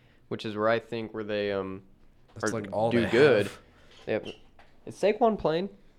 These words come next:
Speaker 2: I believe he is playing, but
Speaker 1: Let me
Speaker 2: yeah,
Speaker 1: get a
Speaker 2: pre-, he's still questionable, but he did practice today.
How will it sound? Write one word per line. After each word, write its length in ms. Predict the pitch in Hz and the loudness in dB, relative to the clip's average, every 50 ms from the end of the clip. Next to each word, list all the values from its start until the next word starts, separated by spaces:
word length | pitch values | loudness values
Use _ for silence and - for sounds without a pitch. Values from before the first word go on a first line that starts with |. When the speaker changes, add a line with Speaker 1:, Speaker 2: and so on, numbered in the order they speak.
| - - _ - _ _ _ _ _ - _ _ - - - | -20 -20 _ -20 _ _ _ _ _ -20 _ _ -14 -10 -10
Speaker 2:
I 60 | 110 | -8
believe 280 | 101 110 117 143 170 | -6 -6 -6 -6 -6
he 120 | 165 135 123 | -4 -2 -2
is 140 | 139 127 - | -4 -4 -6
playing, 360 | - 98 87 80 82 87 90 | -8 -10 -10 -10 -10 -10 -12
but 260 | 87 90 87 87 - - _ - - - - - _ _ _ _ - - - - - - - _ _ - - | -12 -12 -12 -12 -14 -18 _ -20 -20 -20 -20 -20 _ _ _ _ -20 -20 -20 -20 -20 -20 -20 _ _ -20 -18
Speaker 1:
Let 80 | 123 110 | -14 -12
me 40 | 101 | -10
Speaker 2:
yeah, 140 | 98 95 107 | -8 -8 -6
Speaker 1:
get 40 | 104 | -6
a 120 | 98 95 98 | -6 -6 -6
Speaker 2:
pre-, 100 | 127 - 127 | -8 -8 -8
he's 120 | 127 127 | -6 -6
still 220 | - - - 165 165 | -6 -4 -4 -4 -4
questionable, 840 | - - 156 147 139 - - 120 107 95 87 95 95 95 95 95 - - _ _ _ | -2 -2 0 0 0 -2 -4 -8 -10 -8 -8 -8 -8 -8 -10 -12 -16 -20 _ _ _
but 100 | 113 113 | -8 -8
he 60 | 117 | -6
did 180 | 117 135 151 135 | -6 -8 -10 -10
practice 480 | - - 147 143 147 147 - 101 - - | -8 -6 -6 -6 -6 -6 -10 -12 -12 -12
today. 260 | - 85 87 82 | -14 -16 -16 -16